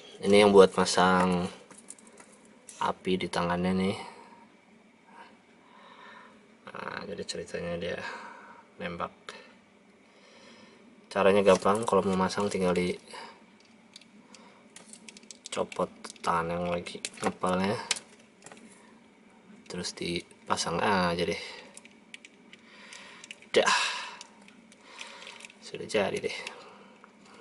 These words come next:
Iron Patriot. Untuk ukuran, eh, Iron Patriot dan Mark five, eh, Mark six, eh, S H F sama, sama, eh, eh,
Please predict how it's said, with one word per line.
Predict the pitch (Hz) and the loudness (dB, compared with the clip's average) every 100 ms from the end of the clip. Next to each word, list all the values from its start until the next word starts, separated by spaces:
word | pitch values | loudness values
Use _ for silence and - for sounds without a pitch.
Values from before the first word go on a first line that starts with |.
| - - - - - - - - - - | -20 -20 -14 -12 -12 -16 -16 -18 -6 4
Iron | 104 104 | 8 8
Patriot. | 101 - 92 82 - _ - - - - - - - - - - - - - - - - - 523 - - - - - - - - - - - - - - - - _ _ _ - - - | 6 4 2 2 -10 _ -20 -20 -20 -18 -18 -18 -20 -20 -20 -18 -14 -10 -8 -10 -12 -16 -16 -16 -20 -20 -20 -20 -20 -20 -14 -6 -6 -6 -16 -20 -20 -20 -20 -20 _ _ _ -20 -6 4
Untuk | 160 180 - - - | 6 6 4 -16 0
ukuran, | 165 - 170 185 202 202 - - - - - - - | 4 10 12 12 8 4 -2 -12 -14 -16 -20 -20 -4
eh, | 127 123 120 | 8 10 12
Iron | 127 | 10
Patriot | 123 - 139 | 8 8 8
dan | 127 113 117 107 117 110 | 10 8 8 4 4 4
Mark | 113 107 | 6 4
five, | - 117 113 - | 8 8 8 4
eh, | - | 4
Mark | 117 113 - | 8 8 6
six, | 107 - - - - - - - - - - | 0 2 0 -2 -12 -20 -20 -18 -18 -8 2
eh, | 104 101 | 6 6
S | 104 104 | 4 4
H | 110 | 6
F | |
sama, | 107 104 113 113 - - | 6 8 8 6 -2 -12
sama, | - 101 107 107 104 107 107 107 - - - - | -2 2 6 6 6 6 4 2 -2 -18 -20 -10
eh, | 107 101 202 196 190 | -2 2 4 4 4
eh, | - 107 101 101 101 | 2 4 4 2 0